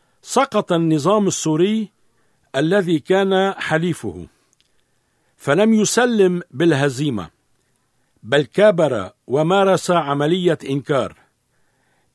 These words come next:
انتقل من فائض القوة إلى فائض النزوح. منذ الأحد الفائت،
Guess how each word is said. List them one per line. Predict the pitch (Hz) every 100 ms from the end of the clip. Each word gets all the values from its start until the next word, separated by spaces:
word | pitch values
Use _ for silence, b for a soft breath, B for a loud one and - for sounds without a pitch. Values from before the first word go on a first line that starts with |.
| 147
انتقل | 147 - 226 196 165 151
من | 143
فائض | - 202 220 147 147
القوة | 139 170 196 190 208 185 _ _ _ _ _ _ -
إلى | 185 180 143
فائض | - 190 208 165
النزوح. | 175 175 143 156 110 - - _ _ _ _ _ _ _ _ _ -
منذ | 208 208 202
الأحد | 208 - 202 156
الفائت، | 143 - 190 175 185